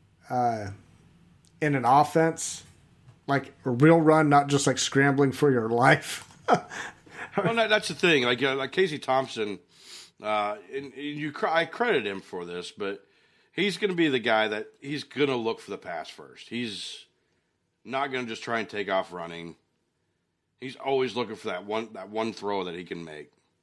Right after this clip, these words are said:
Speaker 2: And I, I think Jeff Sims isn't gonna be that guy.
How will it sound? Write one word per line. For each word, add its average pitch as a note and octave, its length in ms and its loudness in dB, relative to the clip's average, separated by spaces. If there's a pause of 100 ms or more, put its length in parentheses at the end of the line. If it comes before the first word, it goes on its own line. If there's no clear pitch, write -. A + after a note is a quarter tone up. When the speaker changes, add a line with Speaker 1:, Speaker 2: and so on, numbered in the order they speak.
(840)
Speaker 2:
And A2 140 -6
I, A#2+ 260 -2
I B2+ 60 -2
think C3+ 220 -8
Jeff B2 220 -2
Sims A2+ 360 -6
isn't F#2+ 240 -10
gonna E2+ 160 -16
be D#2+ 160 -16
that C#2+ 200 -18
guy. C#2 120 -20